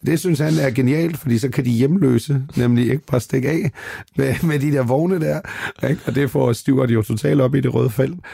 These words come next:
Øhm, og så jo bare også den der måde, og især igen, hvis man kender forhistorien, ikke? Han bruger, genbruger jo formuleringen, "You're such a dick",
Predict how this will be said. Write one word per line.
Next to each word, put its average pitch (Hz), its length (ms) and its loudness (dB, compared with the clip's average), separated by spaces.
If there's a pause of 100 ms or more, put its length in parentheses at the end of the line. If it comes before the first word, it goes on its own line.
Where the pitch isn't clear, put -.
(260)
Øhm, 117 320 2
og - 140 -4
så - 160 -6
jo 156 140 2
bare - 320 -2
også - 280 -6
den 139 160 0
der 143 100 2
måde, 135 580 4
og 123 120 0
især 139 220 -2
igen, 127 260 0
hvis 123 160 0
man 120 100 0
kender 139 240 -2
forhistorien, 123 680 0
ikke? 147 160 0
Han 120 180 2
bruger, 117 300 0
genbruger 131 460 0
jo 107 180 2
formuleringen, 110 760 0
"You're 107 40 2
such - 340 -4
a - 20 0 (160)
dick", 135 200 -2